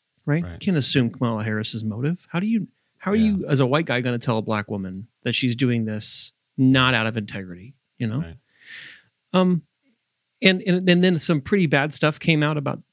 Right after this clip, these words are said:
Speaker 1: you know, uh, when, when, when, when Kamala Harris said these things, the state of Florida released a press release and was like, "Here's a list of all these ex-slaves who learned all these different skills in slavery."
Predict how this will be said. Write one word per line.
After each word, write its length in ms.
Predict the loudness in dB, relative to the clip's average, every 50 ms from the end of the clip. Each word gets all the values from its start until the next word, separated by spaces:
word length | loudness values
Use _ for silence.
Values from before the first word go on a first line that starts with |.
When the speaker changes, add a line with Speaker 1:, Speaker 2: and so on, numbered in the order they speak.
| _ _ _ _ _ _ _ _ _ 0
Speaker 1:
you 140 | 2 2
know, 340 | 2 0 -4 -10 -4 0 0
uh, 160 | 0 2 0
when, 160 | 0 0 0 0
when, 400 | 0 2 2 2 2 2 -2 _
when, 480 | 0 2 4 4 6 4 4 2 0 -6 _ _ _ _ _ _ _ _ _ 0
when 140 | 0 0
Kamala 220 | 2 2 2 2 4
Harris 200 | 2 2 0 0
said 140 | 0 0 0
these 200 | 0 -2 -2 -2
things, 380 | -2 -2 -2 -4 -4 -6 -8 _ _
the 80 | -4 -4
state 240 | 0 0 2 2 0
of 80 | -2 -2
Florida 300 | 0 0 2 2 2 0
released 340 | 0 0 -2 -2 -2 -4
a 40 | -8
press 300 | -6 -4 -2 -2 0 0
release 460 | 0 -2 -2 -2 -4 -4 -6 -8 -10 _ _ _ _ _ _ 0
and 160 | 2 4 4
was 160 | 4 2 2
like, 340 | 2 2 0 0 -4 -10 -20 _ _ _ _
"Here's 260 | 0 2 2 2 4
a 60 | 2 0
list 340 | 0 0 0 0 -2 0 0
of 140 | -2 -2 -4 _ _ _
all 280 | -2 0 0 2 2 0
these 440 | 0 0 0 2 0 0 -2 -4 -6 -2
ex-slaves 800 | -4 -2 -2 -2 -4 -4 -2 0 2 2 4 2 2 0 -2 -2
who 160 | 0 0 0
learned 320 | 2 2 0 0 0 -2 -4
all 260 | -4 -2 -2 0 2
these 220 | 2 0 0 0
different 380 | 0 -2 0 0 -2 -4 -4 _ _ _ _ _ _ _ _ _ _ _ _ _ _ _ -6
skills 600 | -4 -4 0 2 2 2 2 2 -2 -6 -6 -4
in 100 | -2 -2
slavery." 560 | -2 0 0 0 0 2 0 0 0 -2 -4